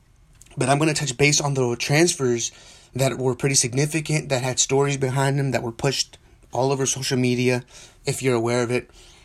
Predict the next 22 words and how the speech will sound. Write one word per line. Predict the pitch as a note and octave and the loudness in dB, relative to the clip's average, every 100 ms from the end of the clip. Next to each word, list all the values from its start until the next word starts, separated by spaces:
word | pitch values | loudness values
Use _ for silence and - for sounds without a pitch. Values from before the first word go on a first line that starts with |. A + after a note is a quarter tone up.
| _ - - | _ -10 -4
I'm | C3 | -2
about | A#2+ A2+ | -2 -4
to | - | -2
get | A#2 | 0
hit. | - A#2+ - - - | 0 -2 -6 -10 -20
So, | - - A2+ - - - - - - - _ - - - _ _ _ | -10 -4 -4 -6 -12 -20 -20 -20 -20 -20 _ -20 -20 -20 _ _ _
the | - | -2
next | C3 C#3+ | 2 2
one | F3 | 2
is | E3 D3+ | -2 -2
Malcom. | C#3 B2 A#2 C3 - - - - - | 0 0 0 -8 -12 -18 -18 -20 -14
We | - B2 C#3+ E3+ | -10 -4 0 0
know | D#3 D#3 D#3+ E3+ - | 2 0 -2 -6 -6
that | C#3 C3 | -6 -4
Malcom | A#2+ B2+ - D#3+ E3 D#3 - - | -2 -2 -2 -4 -4 -8 -18 -12
was | A#2+ B2+ | -6 -4
pretty | - - C#3+ | -4 -2 -2
much | C3+ C#3 - | -2 -4 -2
already | B2 B2+ B2+ B2+ B2+ - | 0 0 0 -2 -4 -2
at | A#2+ A#2 - - | 0 0 -4 -2
Roma. | B2 G#2+ - - - | 0 0 -6 -14 -10
Like, | A#2+ A2+ G#2+ | -4 -2 -4